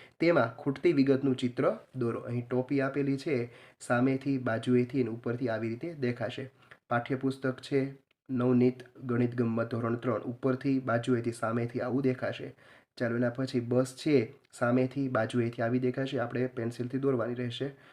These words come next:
અને ઉપરથી આ રીતે. પછી કાર છે, એ સામેથી આવી દેખાશે અને ઉપરથી છે, એ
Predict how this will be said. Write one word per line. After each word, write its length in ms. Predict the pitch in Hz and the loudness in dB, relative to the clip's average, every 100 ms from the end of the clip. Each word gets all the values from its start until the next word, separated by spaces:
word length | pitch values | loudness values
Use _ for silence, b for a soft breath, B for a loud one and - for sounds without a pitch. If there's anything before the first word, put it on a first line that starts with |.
| b - | b -2
અને 100 | 120 | 0
ઉપરથી 560 | 120 120 117 131 160 - _ | 2 0 -2 -2 -4 -6 _
આ 120 | 127 107 | -2 -2
રીતે. 360 | 101 - 123 _ _ b _ | -4 -10 -16 _ _ b _
પછી 200 | 120 120 | -4 -2
કાર 340 | 120 123 123 127 | 0 4 6 4
છે, 200 | - 147 | 0 0
એ 180 | 117 120 | 0 0
સામેથી 500 | 123 117 123 120 120 | 2 2 2 0 0
આવી 180 | 123 | 2
દેખાશે 460 | 131 135 143 143 147 | 2 0 -2 -4 -6
અને 200 | - 123 | -4 -4
ઉપરથી 460 | 120 120 123 123 123 | -4 -2 -2 -2 -2
છે, 140 | 143 | -2
એ 300 | 117 127 | 0 -2